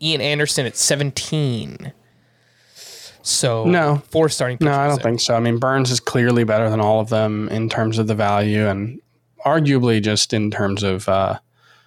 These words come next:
Speaker 2: without considering price. And Sandy is better than Lynn or Anderson. And Matt Olson at sixteen, he's cheaper than <laughs> any of the other pitchers. And I think he, you know, goes higher than Lynn or Anderson. So, yeah, I think that's the way to go. Olson, Burns, and Sandy.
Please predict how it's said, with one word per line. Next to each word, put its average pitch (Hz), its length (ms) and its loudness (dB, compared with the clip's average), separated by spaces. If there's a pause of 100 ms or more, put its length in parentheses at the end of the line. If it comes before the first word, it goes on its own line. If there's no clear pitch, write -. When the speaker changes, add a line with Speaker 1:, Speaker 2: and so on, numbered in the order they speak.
(1160)
Speaker 2:
without 117 480 0
considering 110 500 0
price. 104 380 0
And 104 160 -4
Sandy 120 440 2
is 101 340 -2 (420)
better 110 240 2
than 110 140 0
Lynn 110 220 0
or 110 200 2
Anderson. 101 600 -2
And 104 280 -4
Matt 110 200 -2
Olson 113 300 0
at 82 80 -2
sixteen, 117 520 0
he's 107 140 -4
cheaper 123 420 0
than 113 140 0
<laughs> - 0 -
any 104 240 0
of 113 100 0
the 113 120 2
other 98 180 0
pitchers. 120 460 0
And 110 80 0
I 104 60 0
think 110 220 -4
he, 110 280 0 (260)
you - 180 -8
know, 113 60 -4
goes 117 220 2
higher 113 320 0
than 101 180 -4
Lynn 101 140 0
or 95 140 0
Anderson. 98 600 -4
So, - 360 -2 (540)
yeah, 120 140 0
I 117 60 2
think 123 160 2
that's 110 220 -2
the 110 80 2
way 104 120 2
to 101 60 0
go. 98 160 2
Olson, 104 480 0
Burns, 98 300 -2
and 104 100 -6
Sandy. 95 320 -4